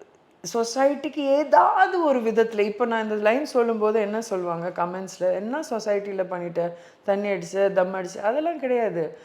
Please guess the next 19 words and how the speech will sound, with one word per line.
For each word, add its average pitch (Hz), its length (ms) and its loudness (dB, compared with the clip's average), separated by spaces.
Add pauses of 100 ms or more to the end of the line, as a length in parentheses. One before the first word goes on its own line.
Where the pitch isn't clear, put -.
(260)
It's - 300 -6
just 339 380 -4
a, - 40 -6
இப்போ 240 240 -2
என்னதான் 254 540 2
இருந்தாலும், 254 340 0
நான் 233 120 -2
இவ்வளோ 220 320 4
அழகா 233 380 6
இந்த, 214 380 2
இந்த 196 220 -2
ஸ்கிரிப்டோ 208 580 -2
இல்லை 190 320 -2
என் 180 120 -2
லைஃப்பை 196 300 -2
பத்தி 180 240 -4
சொன்னாலும், 160 800 -6 (640)
இது 277 260 2
என்னுடைய 277 500 4